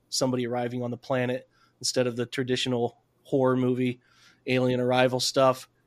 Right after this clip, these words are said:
Uh, Sicario was really good. Blade Runner twenty forty-nine was really good. Dune, the first one. These are, like, so they're ranked here. I'll put the tweet in the description of this pod. So Rotten Tomatoes gives those a percentage.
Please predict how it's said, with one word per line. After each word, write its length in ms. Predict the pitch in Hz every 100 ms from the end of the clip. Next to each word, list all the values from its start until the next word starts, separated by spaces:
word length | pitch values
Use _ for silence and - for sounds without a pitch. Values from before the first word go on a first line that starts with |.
| _ _ _ -
Uh, 120 | 127
Sicario 680 | 123 - - 139 139 139 135
was 420 | 131 127 - - _ _ _ - -
really 460 | 123 123 135 135 123
good. 420 | 131 131 127 123 _ -
Blade 320 | 135 139 139
Runner 240 | 135 135
twenty 300 | 131 - 135
forty-nine 600 | 131 135 127 123 127 127
was 160 | 127 123
really 320 | 123 131 131
good. 380 | 131 127 127 123 _ _ _ _ _ _ _ _ _
Dune, 460 | 131 143 143 143 143 - _ _ _ _ _ _ _ _ _
the 80 | -
first 380 | 120 151 143 -
one. 180 | 143 135
These 240 | 151 175
are, 60 | 175
like, 240 | 160 151 139
so 140 | - 156
they're 160 | 151
ranked 420 | 127 147 165 175
here. 460 | - 147 135 127 127 _ _ _ _
I'll 120 | 139
put 200 | 139 175
the 80 | 170
tweet 400 | 131 - 156 170
in 140 | 147 139
the 80 |
description 500 | 131 123 - 147 151
of 80 | 131
this 160 | 127 123
pod. 380 | - 139 135 127
So 120 | 131
Rotten 300 | 131 143 135
Tomatoes 540 | 139 135 135 135 127
gives 220 | 131 123
those 260 | 123 123 120
a 40 |
percentage. 840 | 117 123 - 147 143 123 113 -